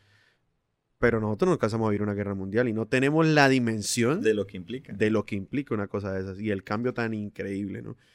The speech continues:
Speaker 1: Pero t-, con eso va con el resto de cosas. O sea, en pandemia estamos generando contenido, generando contenido, hasta que al final yo dije, "No, o sea, ya, o sea, yo duré como ya dos meses sin grabar nada". Yo dije, "No, no quiero, o sea, no quiero tocar ni quiero grabar, o sea, quiero".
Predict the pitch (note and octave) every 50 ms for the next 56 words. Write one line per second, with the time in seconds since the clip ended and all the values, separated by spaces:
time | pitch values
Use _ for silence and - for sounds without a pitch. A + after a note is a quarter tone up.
0 | _ _ _ _ - C#3 D3 D3 C#3 - - B2+ - - C3 C3 C3+ D#3+ E3+ E3+
1 | E3+ F#3 F3 E3 D#3+ F3 E3 - G3+ F3+ - G3+ A3 G3+ G3 D3 A#2 G#2 - C3
2 | A#2+ A#2 A2 A2+ A2+ B2+ D#3+ D#3 F#3 F#3 F#3 E3+ - D3+ C3 B2+ D#3+ E3 F3 C#3+
3 | C3 A#2+ D3 F#3+ G3+ F3 - - - - - D#3 E3+ F3+ D#3 E3 D#3 C#3+ D3 C3
4 | - C3+ A#2+ A#2+ B2+ A#2+ B2+ C#3 D#3 D#3+ E3+ E3+ C#3 A#2 A#2+ D3+ D#3 - D3+ C3+
5 | G#2+ A2+ A2+ A#2+ C3+ D#3 D#3 B2+ C#3 C#3 B2+ A#2+ B2 C3+ C#3+ D#3 E3 D#3+ D#3+ D3
6 | - E3+ D3 C3+ B2+ A#2+ B2 B2+ C#3 D3 D3+ D#3 D#3 D3+ D#3+ D#3+ E3 E3 D#3+ E3
7 | D#3 D3+ D#3 C3 A#2 A2 G#2 A2 G#2 A2 A2 B2 C#3 D#3 D3+ C#3 C#3 B2+ G#2+ G#2
8 | G2+ A#2+ C#3+ - - D3 D#3+ F3+ F3 C#3+ _ _ _ _ _ _ _ _ - -
9 | B2 B2 A#2+ A2 - C#3+ C#3+ D#3+ D#3 - A#2+ - C3+ C#3 D#3+ F3+ F3+ D#3+ - D#3+
10 | F3 D#3+ D#3 A#2 G#2+ B2+ E3 F3+ F3 D3+ D#3+ D3 - - C#3+ D3+ D#3 D#3 D3+